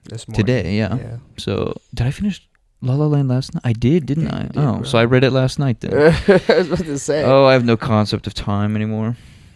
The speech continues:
Speaker 1: Well, that's
Speaker 2: Um,
Speaker 1: yeah.
Speaker 2: but yeah, so thank you for, uh, leaving that comment. That was really cool.
Speaker 1: Yeah, we appreciate it.
Speaker 2: And we subscribe back, so
Speaker 1: What about my comment?
Speaker 2: there you go. Huh?
Speaker 1: What about my comment?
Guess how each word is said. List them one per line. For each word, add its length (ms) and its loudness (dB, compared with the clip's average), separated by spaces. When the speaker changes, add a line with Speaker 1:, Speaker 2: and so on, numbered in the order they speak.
Speaker 1:
Well, 100 -4
that's 220 4
Speaker 2:
Um, 260 -2
Speaker 1:
yeah. 300 -6
Speaker 2:
but 120 2
yeah, 180 4
so 420 4
thank 200 2
you 100 2
for, 320 4
uh, 300 4
leaving 200 0
that 140 2
comment. 300 -4
That 80 2
was 140 4
really 120 4
cool. 220 0
Speaker 1:
Yeah, 280 -4
we 120 -6
appreciate 500 -8
it. 80 -10
Speaker 2:
And 340 2
we 160 0
subscribe 520 -2
back, 340 -6
so 260 -6
Speaker 1:
What 160 -6
about 180 -6
my 140 -8
comment? 500 -16
Speaker 2:
there 120 -6
you 40 -8
go. 180 -8
Huh? 160 2
Speaker 1:
What 100 -10
about 160 -10
my 160 -10
comment? 340 -14